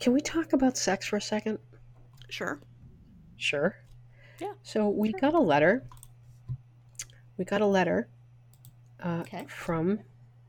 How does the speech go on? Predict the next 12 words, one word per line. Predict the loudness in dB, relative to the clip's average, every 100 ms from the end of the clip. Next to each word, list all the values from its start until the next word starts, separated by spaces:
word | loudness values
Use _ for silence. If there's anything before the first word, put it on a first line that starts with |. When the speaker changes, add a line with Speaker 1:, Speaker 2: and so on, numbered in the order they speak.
| -20 -20 -16 -6
Speaker 1:
uh, | -4 -2 -4 -4 -4 -6 -8 -4 -2
a | 0
woman. | 4 4 4 2
She | 0
doesn't | 0 0 0
give | -2
her | 0
name. | 0 2 2 0 -6 -20 -20 -20 -20 -20 -20 -20 -20 -10 -8 -8 -12 -16 -20 -20 -4
Speaker 2:
That's | 2 4
Speaker 1:
And | 4 4 2
Speaker 2:
okay. | -4 -20 -20 -20 -16
Speaker 1:
she's | -8 -2 -2